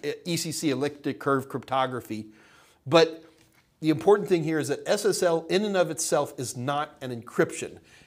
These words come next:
S S L is a methodology which allows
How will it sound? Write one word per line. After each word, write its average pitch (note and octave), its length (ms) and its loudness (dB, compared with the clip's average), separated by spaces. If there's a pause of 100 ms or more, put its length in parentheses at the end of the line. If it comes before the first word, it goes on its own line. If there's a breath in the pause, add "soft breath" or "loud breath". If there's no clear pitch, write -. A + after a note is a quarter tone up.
(140 soft breath)
S F#3 160 2
S F#3+ 220 2
L D#3+ 180 6
is C#3+ 160 -2
a C3+ 60 -4
methodology D#3 920 0 (140)
which C#3+ 160 -4
allows D3+ 480 2